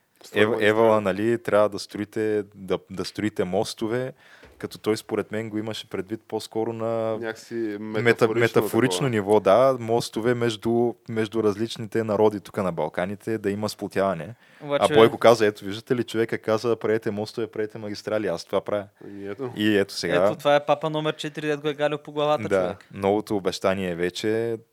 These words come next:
Speaker 2: че от, до година, даже мисля, че началото на годината, трябва Търговище вече да има море,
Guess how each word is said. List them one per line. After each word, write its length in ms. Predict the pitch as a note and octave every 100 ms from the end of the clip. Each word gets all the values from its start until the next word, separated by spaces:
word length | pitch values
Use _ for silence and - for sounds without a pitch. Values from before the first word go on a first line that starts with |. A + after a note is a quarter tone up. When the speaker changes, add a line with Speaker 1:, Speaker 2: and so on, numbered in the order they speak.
| _
Speaker 2:
че 340 | - G#2 G#2+ G#2+
от, 240 | F#2 F#2+ G2
до 120 | F#2
година, 520 | F2+ F#2 G#2+ G2 A#2+ - _ _ _ _ _ _ _ _ _ _ A2+
даже 300 | F#2 E2 E2
мисля, 220 | F2 F2+
че 100 | G2
началото 480 | F2 - F#2 F#2 G2+
на 80 |
годината, 500 | F2 F2 E2+ D#2 F#2+
трябва 260 | G2 F#2+ F2+
Търговище 480 | F#2 F2 F2+ F2+ F2
вече 240 | F2 -
да 80 | F2
има 160 | F2 E2
море, 320 | D#2+ D#2